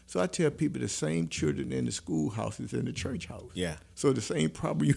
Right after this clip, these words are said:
Speaker 1: <laughs> have at the school.
Speaker 2: Sure.
Speaker 1: Only different is I could deal with it a little different at
Speaker 2: Yeah.
Speaker 1: the church.
Speaker 2: Yeah.
Speaker 1: Yeah.
Speaker 2: Uh, there are great churches and communities across America, acro-, across the planet, where people are engaged,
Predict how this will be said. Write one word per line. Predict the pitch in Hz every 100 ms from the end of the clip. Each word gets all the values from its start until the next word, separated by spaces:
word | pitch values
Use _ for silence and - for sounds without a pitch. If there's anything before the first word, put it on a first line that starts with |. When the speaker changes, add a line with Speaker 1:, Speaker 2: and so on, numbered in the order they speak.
| -
Speaker 1:
<laughs> | 151
have | 127 160
at | 156
the | 147
school. | - - 180 143
Speaker 2:
Sure. | 135 220 127 - - - - - -
Speaker 1:
Only | - 165 160
different | - 185 160 131
is | 123 135
I | 160
could | 139
deal | 120 131
with | 123 113
it | 107
a |
little | 113 127
different | 123 120 - 98 -
at | -
Speaker 2:
Yeah. | 80 73
Speaker 1:
the |
church. | - - 104 - - -
Speaker 2:
Yeah. | 80 71 - - - - 107
Speaker 1:
Yeah. | 104 110 - - -
Speaker 2:
Uh, | 147 147 135 - 101
there | 156 196 156
are | 131 117 110 110 98 - - - - - - - - - - - - - 95
great | 90 123 147
churches | - 131 - 117 110 90
and | 107
communities | - 101 107 92 92
across | 82 - 95 90
America, | 90 82 82 82
acro-, | 104 - 165
across | - - - -
the | 147
planet, | - 175 101 -
where | 95
people | - 123 117 107
are | 95
engaged, | 87 76 113 117 110 98 80 -